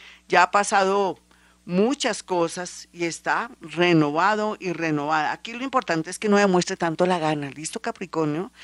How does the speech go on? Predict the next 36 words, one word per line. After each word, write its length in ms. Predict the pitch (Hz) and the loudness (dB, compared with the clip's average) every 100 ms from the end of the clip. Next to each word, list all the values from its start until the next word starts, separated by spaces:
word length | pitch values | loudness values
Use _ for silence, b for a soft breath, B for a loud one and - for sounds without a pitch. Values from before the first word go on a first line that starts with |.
| B B | B B
Dese 300 | - 151 202 | -12 -10 -10
su 120 | 214 269 | -10 -10
espacio, 480 | - - 151 180 | -8 -4 -4 -4
su 140 | 190 233 | -6 -4
tiempo, 300 | 170 165 160 | -2 -2 4
tampoco 380 | 160 170 190 330 | 4 4 -2 -2
exagere, 680 | - 254 160 180 143 101 _ B B B B | 2 2 4 2 0 -4 _ B B B B
pero 180 | 190 202 | 6 8
va 80 | 220 | 8
a 40 | |
ser 180 | 220 226 | 8 2
muy 200 | 208 233 | 2 2
bonito 480 | 208 208 208 - 214 | 2 2 0 0 -4
porque, 440 | 208 170 190 202 - b b b b _ | -6 -6 -6 -6 -10 b b b b _
eh, 200 | 196 190 175 | 2 4 4
va 120 | 185 | 2
a 80 | - | 2
tener 300 | 190 185 185 | 2 4 2
una 180 | 185 | 2
luz 220 | 180 175 170 | 2 0 -2
de 80 | |
esperanza. 640 | 175 - 151 156 196 214 214 | -6 -4 -4 0 0 -2 -4
Primero 360 | 233 311 339 359 | -4 -2 -2 -4
una 120 | 370 | -6
amistad, 600 | 359 226 - 156 160 151 - | -4 -4 -4 -4 -4 -6 -4
váyase 440 | 151 196 247 247 | -2 -2 -2 -2
despacito, 540 | 180 - 147 - 180 | -2 -4 -6 -6 -4
usted 220 | 156 - 175 | -4 -2 0
misma, 440 | 190 202 220 202 - | 0 2 0 -2 -8
usted 380 | 165 - - 175 | -8 -4 0 2
mismo, 300 | 180 190 196 | 4 2 0
señor, 400 | 196 165 180 B B B | 0 2 0 B B B
no 120 | 160 | -4
se 120 | 156 180 | -2 -2
me 120 | 165 | -2
asuste, 500 | 143 156 - - | -4 -10 -12 -18